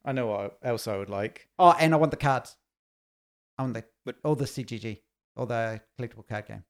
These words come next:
Speaker 2: I'd love it.
Speaker 1: <laughs> We're,
Speaker 2: I'd love a
Speaker 1: we're,
Speaker 2: set of
Speaker 1: we're
Speaker 2: that.
Speaker 1: getting there between the two of us.
Speaker 2: Yeah.
Speaker 1: I, I tell you what I want, the mech identity cards
Speaker 3: Oh, yeah.
Speaker 1: that came with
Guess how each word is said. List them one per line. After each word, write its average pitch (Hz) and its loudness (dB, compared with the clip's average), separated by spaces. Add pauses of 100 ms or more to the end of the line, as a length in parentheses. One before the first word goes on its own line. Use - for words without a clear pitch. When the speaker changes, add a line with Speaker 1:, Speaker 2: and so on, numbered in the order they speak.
(300)
Speaker 2:
I'd 113 -4
love 120 -4
it. - -20
Speaker 1:
<laughs> - -20
We're, 123 -2
Speaker 2:
I'd 131 -4
love 143 2
a 143 4
Speaker 1:
we're, 147 6
Speaker 2:
set 139 -4
of - -4
Speaker 1:
we're 147 2
Speaker 2:
that. 147 -4
Speaker 1:
getting 151 4
there 101 -4
between 117 -2
the 127 -4
two 135 -2
of 107 -4
us. 98 -10 (200)
Speaker 2:
Yeah. 117 -10 (360)
Speaker 1:
I, 185 4
I - -10
tell 285 -6
you 175 0
what 165 0
I - 2
want, 131 -2
the 127 0
mech 170 -4
identity 156 -4
cards - -10 (100)
Speaker 3:
Oh, 165 0
yeah. 127 -6
Speaker 1:
that 143 0
came 143 0
with 139 2